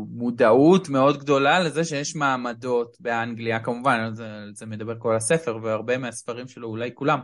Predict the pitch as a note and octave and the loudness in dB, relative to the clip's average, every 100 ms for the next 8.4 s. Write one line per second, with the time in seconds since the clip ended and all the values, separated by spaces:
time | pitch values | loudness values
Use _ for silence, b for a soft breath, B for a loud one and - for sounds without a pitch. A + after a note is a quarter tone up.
0 | b b b _ - C#3+ D#3 F3+ D#3+ C3+ | b b b _ -2 2 2 4 4 4
1 | C3 B2+ C#3 C#3+ G3+ - _ _ _ _ | 2 2 2 4 4 0 _ _ _ _
2 | C3 B2+ B2+ B2+ B2+ C3 B2+ B2+ C3 C3+ | -10 -4 0 2 2 0 -4 -4 -6 -6
3 | B2 B2 A#2+ A#2 A2+ B2 A#2 G#2 - A2+ | -4 -6 -6 -10 -14 -6 -4 -4 -6 -6
4 | A#2 A2 A2 A#2+ C3 C#3+ E3+ F3+ F#3 F#3 | -6 -8 -2 0 2 2 2 2 -2 -6
5 | _ - A#2 A#2 A#2 A#2 A#2 A#2 A#2 A#2 | _ -16 -14 -12 -10 -10 -12 -12 -14 -14
6 | A2+ A2+ A2+ _ _ _ B2+ A#2 B2+ D3+ | -12 -12 -14 _ _ _ -2 0 2 2
7 | D#3 - D3 - - G3 G3+ E3 D#3+ E3 | 2 0 -2 -2 0 2 4 6 4 4
8 | C#3+ B2+ C#3 D3 | 2 0 2 2